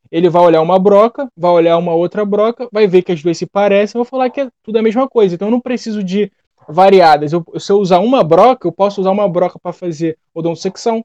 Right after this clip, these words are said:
posso usar uma, uma broca pra fazer osteotomia. Gente, quem não é da área, é, da saúde, isso aqui é um, uns termos um pouco mais, assim, só pra exemplificar. Então,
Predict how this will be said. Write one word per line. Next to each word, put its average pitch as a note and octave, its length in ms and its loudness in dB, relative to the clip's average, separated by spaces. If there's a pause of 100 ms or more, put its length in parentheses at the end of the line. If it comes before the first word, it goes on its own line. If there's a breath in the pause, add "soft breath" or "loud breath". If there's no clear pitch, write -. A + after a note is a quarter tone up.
posso E3 240 -8
usar E3+ 160 0
uma, E3 180 -2
uma D#3+ 440 -6
broca D#3+ 240 -6
pra - 100 -20
fazer D#3 380 -6 (200 soft breath)
osteotomia. F3 640 -4
Gente, F#3 400 -8
quem G3 160 -6
não G#3 160 -2
é F3+ 120 -2
da D#3+ 160 -6
área, D3+ 320 -4 (440)
é, D3+ 260 -18 (240)
da D3+ 140 -6
saúde, D3+ 560 -2 (460)
isso D3 140 -12
aqui D#3+ 140 -6
é F3+ 40 -2
um, E3 420 -6
uns C#3 300 -12
termos F#3 440 -2
um F3 80 -6
pouco F#3+ 240 -4
mais, F#3+ 280 -6
assim, E3 280 -10
só G3+ 160 -4
pra A3 140 -2
exemplificar. G3 760 -4 (420)
Então, E3 360 -6